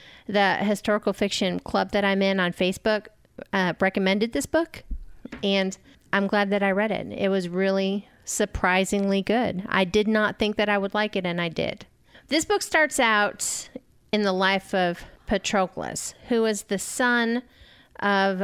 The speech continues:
a king and a queen, so he's of noble blood. I, I don't think that's what it was called in Greece way back then, but anyways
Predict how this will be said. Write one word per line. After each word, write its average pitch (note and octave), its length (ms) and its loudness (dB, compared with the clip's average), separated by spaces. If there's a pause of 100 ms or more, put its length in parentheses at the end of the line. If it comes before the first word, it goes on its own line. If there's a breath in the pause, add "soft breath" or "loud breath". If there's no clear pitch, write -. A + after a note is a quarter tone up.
(140)
a F#3 220 2 (100)
king G3+ 240 0
and G#3 100 0
a G#3+ 60 -2
queen, F3+ 520 -2
so F3+ 220 0
he's F3+ 640 -4 (600 loud breath)
of F3+ 300 -2
noble F3 480 -2
blood. F3 480 -4
I, E3+ 200 -2
I F3 140 -2
don't F3+ 200 -2
think F#3 120 -6
that's F3 200 -2
what F3 120 0
it - 180 -6
was E3 160 -8
called C4+ 380 0
in B3 120 0
Greece A#3 480 -2 (440 loud breath)
way G#3 160 2
back G3+ 280 0
then, F#3+ 360 0
but F3+ 180 0
anyways E3 680 -4